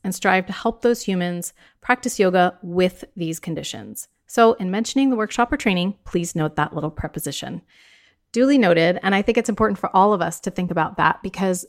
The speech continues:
we've all got something. We've all got something going on. And this is very much the philosophy that Jason and I believe in, which is rather than try to quote unquote fix it or ignore it or push it away or repress it,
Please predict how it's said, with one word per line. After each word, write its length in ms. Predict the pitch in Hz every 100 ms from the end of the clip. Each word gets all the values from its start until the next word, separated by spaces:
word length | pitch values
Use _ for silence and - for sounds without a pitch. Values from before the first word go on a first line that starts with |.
| _
we've 220 | 196 208
all 160 | 214 233
got 240 | 240 220
something. 480 | 196 175 - - 175 -
We've 180 | 202
all 100 | 208
got 160 | 220 220
something 240 | 185 180
going 240 | 170 165 160
on. 260 | 156 160 - _ - _ -
And 380 | 185 180 180
this 160 | 190 190
is 140 | 190
very 120 | 190 190
much 220 | 185 -
the 480 | 185 170 170 165 - _
philosophy 460 | - 170 165 180
that 160 | 170 170
Jason 300 | 170 170 170
and 120 | 160
I 420 | 156 156 165 - _ _ _ _ _ 190
believe 280 | 175 165 151
in, 200 | 165 170
which 180 | 170 175
is 280 | 165 - - _ _ _
rather 320 | 180 185 190
than 280 | 185 185 170
try 240 | - 175 165
to 380 | - 160 165
quote 200 | - 175
unquote 300 | 170 156 -
fix 260 | 247 247 -
it 240 | 233 233 _ _ _ _
or 800 | 180 175 165 160 156 160 160 - _ -
ignore 400 | 175 190 220 220
it 260 | 214 214 -
or 400 | 175 165 160 160
push 220 | - -
it 60 | 160
away 360 | 170 214 208 208
or 140 | 170
repress 440 | 156 160 - 208
it, 240 | 208 208